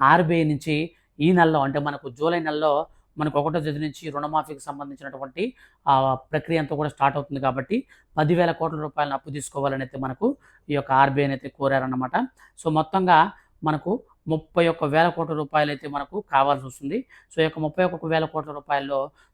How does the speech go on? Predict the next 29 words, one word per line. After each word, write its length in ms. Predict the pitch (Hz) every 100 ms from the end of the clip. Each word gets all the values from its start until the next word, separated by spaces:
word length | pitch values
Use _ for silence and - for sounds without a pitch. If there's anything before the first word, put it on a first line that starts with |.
| -
తొలుత 240 | 170 190 185
తొలి 280 | 139 156 165
విడత 160 | 156
కింద 240 | 143 143 143
పదివేల 420 | 139 143 143 143
కోట్ల 280 | - 143 135
రూపాయలు 280 | 131 135 127
తీసుకుంటారు. 500 | 135 - 135 147 202 - _ _ 160
తర్వాత 300 | 165 165 151
రెండో 220 | 156 170
విడత 220 | 156 -
కింద 180 | 156 147 147 151 - _ _ 151
మనకు 260 | 151 143
మరో 400 | 143 143 143 147 147 _ _ 151
పదివేల 380 | 151 151 147
కోట్లు, 420 | 135 151 147 202 214
తర్వాత 340 | 147 143 143 220
మూడో 360 | 285 151 156
విడత 180 | 147 139
కింద 200 | - 147
ఇరవై, 200 | 143 143 131 -
పదకొండు 280 | 143 151 143
కోట్లు 300 | 143 131 127
తీసుకొని 540 | 127 - 143 139 135 - - _ 147
మనకైతే 360 | 139 143 135
రుణమాఫీ 400 | 135 139 143 143
చేయబోతున్నట్లయితే 720 | - 139 131 131 131 131 139 147 131
చెప్పారన్నమాట. 640 | 135 127 127 127 196 254 - - -
మొత్తంగా 460 | 160 - 220 220